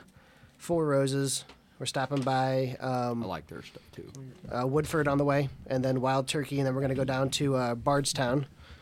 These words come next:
Speaker 1: And in Bardstown, we're going to, uh, Heaven Hill, and then we're going to dinner, and that's, that's the first day. And then the second day is Jim Beam, and then Jim Beam has, like, a new restaurant built in there, and then Maker's Mark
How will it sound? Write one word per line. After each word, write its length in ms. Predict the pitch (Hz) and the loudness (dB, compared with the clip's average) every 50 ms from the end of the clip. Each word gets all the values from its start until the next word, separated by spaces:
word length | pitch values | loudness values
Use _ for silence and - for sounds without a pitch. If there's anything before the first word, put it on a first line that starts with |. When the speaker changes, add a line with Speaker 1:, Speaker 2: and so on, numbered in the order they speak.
| - - - - - - - - | -20 -20 -20 -20 -20 -20 -18 -10
Speaker 1:
And 140 | - 123 131 | -4 -2 0
in 160 | 135 131 127 | 0 0 0
Bardstown, 580 | 117 113 151 147 147 151 143 - - 151 147 147 | 0 0 2 2 2 2 0 0 0 0 0 2
we're 80 | 143 143 | 2 2
going 260 | 139 139 135 139 139 | 2 2 2 2 2
to, 380 | 135 - - 151 143 139 135 131 | 0 0 0 0 0 2 2 0
uh, 160 | 127 127 127 | 0 0 -2
Heaven 320 | 120 - 143 135 147 143 | 0 -2 -2 0 2 0
Hill, 400 | 139 123 147 160 160 160 - 139 - - - - - - - - - - - | 2 2 2 2 4 4 2 0 -2 -8 -14 -18 -20 -20 -20 -20 -20 -14 -6
and 120 | - 127 135 | -2 0 2
then 80 | 135 | 2
we're 100 | 127 139 | 2 2
going 180 | 131 139 139 135 | 2 2 0 0
to 60 | 135 | 0
dinner, 280 | 127 139 135 123 117 110 | 0 0 0 0 0 -2
and 100 | 110 113 | -2 -2
that's, 180 | 117 120 - - | -4 -6 -8 -6
that's 240 | - 131 120 - | -6 -6 -4 -4
the 80 | - 123 | -6 -8
first 300 | - - 120 117 - - | -6 -4 -4 -4 -4 -4
day. 220 | - 98 107 107 - - - - - - - - - - - - - - | -4 -4 -4 -4 -6 -12 -20 -20 -20 -20 -20 -20 -20 -20 -20 -20 -16 -6
And 100 | - 127 | -2 0
then 100 | 131 131 131 | 0 2 0
the 60 | 127 | 0
second 340 | - - 151 143 - 156 147 | 0 0 0 2 2 2 2
day 240 | 143 143 139 139 139 | 4 2 2 2 2
is 160 | 135 131 127 | 2 0 -2
Jim 260 | - - 151 151 147 | -2 0 2 2 4
Beam, 460 | 143 147 151 151 156 156 156 151 135 - - - - - - - - - - - - - - - | 4 4 4 4 4 4 4 2 0 -2 -8 -12 -14 -14 -16 -16 -20 -20 -20 -20 -20 -20 -12 -4
and 100 | - 131 | -2 0
then 160 | 131 127 127 | 2 2 2
Jim 180 | 123 139 139 131 | 2 2 2 2
Beam 180 | 139 147 147 131 | 4 2 2 2
has, 140 | 135 131 127 | 2 0 0
like, 120 | 131 127 | -2 -2
a 40 | 131 | 0
new 240 | 127 127 131 127 127 | 0 2 2 2 2
restaurant 480 | 127 131 127 120 - - 135 131 131 135 | 0 0 -2 -2 -4 -4 -2 -2 -2 0
built 220 | 139 135 131 - | -2 -2 -2 -2
in 100 | 139 135 | -2 0
there, 280 | 135 139 135 135 135 135 - - - - - - - _ - | 0 2 2 0 -2 -4 -8 -20 -20 -20 -20 -20 -20 _ -8
and 160 | - 117 123 | -6 -4 -2
then 320 | 123 127 127 123 123 123 | -2 -2 0 0 0 0
Maker's 340 | 123 135 139 - 151 143 - 151 | 0 0 0 0 -2 -2 0 0
Mark 360 | 143 139 139 139 131 131 | 2 2 2 0 0 -4